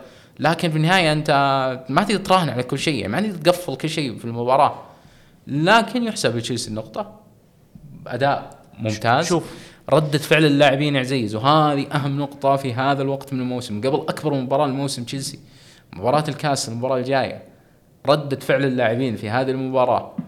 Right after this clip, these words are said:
Speaker 1: والمباراتين اللي قبل ردة فعل ممتازة، تعطيك إشارة عن، آه، حجم المسؤولية اللي صارت موجودة بالفريق ولا زال. وأعتقد لا زلت أنا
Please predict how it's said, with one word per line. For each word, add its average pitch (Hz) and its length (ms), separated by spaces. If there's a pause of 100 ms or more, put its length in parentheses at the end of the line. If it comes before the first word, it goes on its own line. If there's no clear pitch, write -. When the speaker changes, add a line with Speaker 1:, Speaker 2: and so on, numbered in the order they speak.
(380)
Speaker 1:
والمباراتين 107 840
اللي 127 240
قبل 165 340 (180)
ردة 135 360
فعل 160 420
ممتازة، 139 880
تعطيك 160 680 (120)
إشارة 151 800 (420)
عن، 123 480 (100)
آه، 110 540
حجم 156 280
المسؤولية 131 480
اللي 117 120
صارت 117 220
موجودة 123 300
بالفريق 147 380
ولا 196 220
زال. 156 400 (460)
وأعتقد 143 400
لا 156 120
زلت 156 220
أنا 123 320